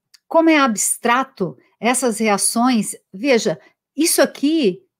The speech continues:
tá acontecendo tudo ao mesmo tempo. Simultaneamente as reações acontecem. É claro que algumas vão estar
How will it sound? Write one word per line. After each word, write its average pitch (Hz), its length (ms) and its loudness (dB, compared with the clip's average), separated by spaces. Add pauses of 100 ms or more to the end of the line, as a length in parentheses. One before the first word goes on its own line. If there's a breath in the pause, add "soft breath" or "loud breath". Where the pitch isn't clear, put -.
tá 294 100 0
acontecendo 302 540 0
tudo 294 180 -4
ao 302 60 4
mesmo 285 320 0
tempo. 226 540 -6 (580)
Simultaneamente 277 1400 2
as 170 120 -8
reações 180 420 -4
acontecem. - 640 -12 (320 soft breath)
É 208 140 0
claro 214 680 0
que 214 160 -6
algumas 208 720 -2
vão 208 180 0
estar 185 520 -4